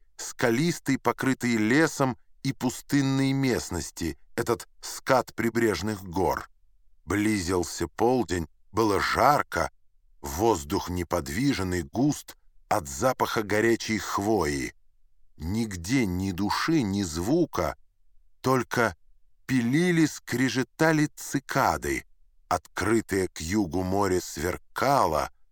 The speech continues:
прыгало крупными серебряными звёздами. Наконец, она сбежала по тропинке к зелёному заливчику между сангвиновыми утёсами, бросила зонтик на песок, быстро разулась,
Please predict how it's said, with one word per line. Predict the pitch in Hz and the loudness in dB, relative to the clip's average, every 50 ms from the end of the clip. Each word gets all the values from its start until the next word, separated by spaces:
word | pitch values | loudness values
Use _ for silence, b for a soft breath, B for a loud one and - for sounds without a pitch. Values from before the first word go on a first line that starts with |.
| - _ _ | -20 _ _
прыгало | - - - 113 135 151 143 - 113 107 107 101 - | -4 -2 0 4 4 4 4 4 2 2 2 0 -2
крупными | - - - 127 151 147 - - 135 135 131 127 117 | -4 -2 2 2 2 0 0 -2 0 2 2 2 0
серебряными | - - 123 120 127 123 107 113 113 113 113 110 113 110 | 0 0 0 2 2 2 2 0 0 0 0 0 -2 -2
звёздами. | 90 82 92 101 107 95 82 76 - - 76 73 71 67 65 - - - - - - - - - - - - - - - | -2 -4 -2 -2 0 0 0 -2 -4 -6 -6 -4 -4 -6 -8 -10 -12 -18 -20 -20 -20 -20 -20 -20 -20 -20 -20 -20 -10 -4
Наконец, | 110 131 131 - 131 139 156 180 180 - - - - - - - _ - | -2 -2 0 2 2 4 4 2 2 0 -8 -16 -18 -20 -20 -20 _ 0
она | 127 139 147 147 | 0 2 2 2
сбежала | 123 104 101 107 127 131 113 117 135 127 117 110 107 | 0 -2 -2 0 0 0 2 4 4 6 6 6 4
по | - - 107 | 2 0 -2
тропинке | - - 107 107 104 - - 175 185 180 - - 170 151 | 0 2 2 0 2 2 0 2 2 2 0 -2 -4 -4
к | 123 | -4
зелёному | 107 104 131 135 139 143 135 135 127 127 117 | -2 -2 2 2 4 4 2 2 2 0 0
заливчику | 101 117 117 117 151 180 180 - - - 160 - - 160 151 - - - _ - _ | 2 2 2 2 2 0 -2 -4 -4 -4 -4 2 2 2 2 2 -2 -12 _ -14 _
между | - 131 147 151 135 110 127 143 | 0 2 2 2 2 2 0 -2
сангвиновыми | - - - 139 131 120 104 110 117 143 156 151 143 131 135 139 139 135 127 - - | 0 0 0 0 0 0 -2 -2 0 2 4 4 4 2 2 2 0 0 -2 -2 -4
утёсами, | 131 135 - - - 135 110 80 - - - 80 80 78 76 69 - - - - - - - - _ - | -6 -6 -4 -4 -2 0 0 0 -2 -4 -6 -6 -6 -4 -6 -6 -10 -12 -20 -20 -20 -20 -20 -20 _ -14
бросила | - 117 147 202 226 - - 165 127 110 | -2 2 4 4 4 4 2 0 0 0
зонтик | 90 90 104 98 90 - 98 95 - - | 0 0 -2 -2 -2 -4 -6 -6 -4 -4
на | 98 87 | -6 -4
песок, | - 101 95 - - 180 180 - - - - - - - | -4 -6 -6 0 2 2 2 2 -2 -10 -14 -20 -20 -14
быстро | 120 131 208 208 - - - 104 107 104 | -4 -2 0 0 0 -2 0 2 2 4
разулась, | 98 104 104 95 82 95 156 196 208 202 196 185 - - - | 4 4 2 2 2 0 2 2 4 4 2 2 0 -6 -12